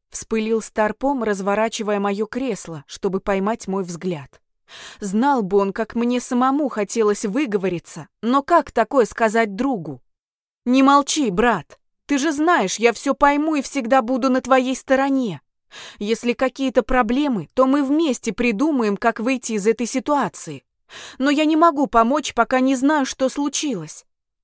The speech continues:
уговаривал меня Рейнер. Стало стыдно. С Рэем мы дружили с детства,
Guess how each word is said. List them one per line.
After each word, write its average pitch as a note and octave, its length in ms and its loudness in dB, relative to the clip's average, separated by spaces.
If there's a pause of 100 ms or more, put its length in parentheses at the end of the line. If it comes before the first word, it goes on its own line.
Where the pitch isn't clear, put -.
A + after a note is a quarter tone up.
(260)
уговаривал G#3+ 640 -2
меня F#3 360 -2
Рейнер. E3+ 480 -6 (640)
Стало G#3+ 460 0
стыдно. E3+ 680 -4 (540)
С - 160 -4
Рэем A#3 360 2
мы A3 120 0
дружили B3 500 0
с A#3 60 -4
детства, F#3 640 -4